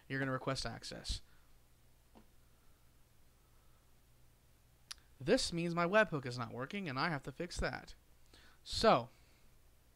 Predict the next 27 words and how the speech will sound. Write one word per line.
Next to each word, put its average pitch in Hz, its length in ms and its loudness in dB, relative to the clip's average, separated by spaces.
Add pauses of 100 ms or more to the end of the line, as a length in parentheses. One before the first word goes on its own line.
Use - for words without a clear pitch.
(420)
I 127 160 -6
will 156 140 -2
be 165 100 -2
working 156 340 -2
on 160 160 -4
that. 120 220 -6 (500)
You're 147 120 -6
gonna 139 180 -4
click - 300 -4
OK, 247 720 2 (1120)
and 147 200 0
then 151 100 0
obviously 165 640 2
I'm 143 220 -2
gonna 135 180 -2
go 135 200 -4
ahead 135 500 0 (140)
and 123 800 -4
edit 165 360 -2
this 180 300 -4
out 185 500 -2
because 127 420 -8
I'm 123 120 -8
gonna 123 160 -8
go 123 180 -8
in 117 60 -10
here 120 300 -8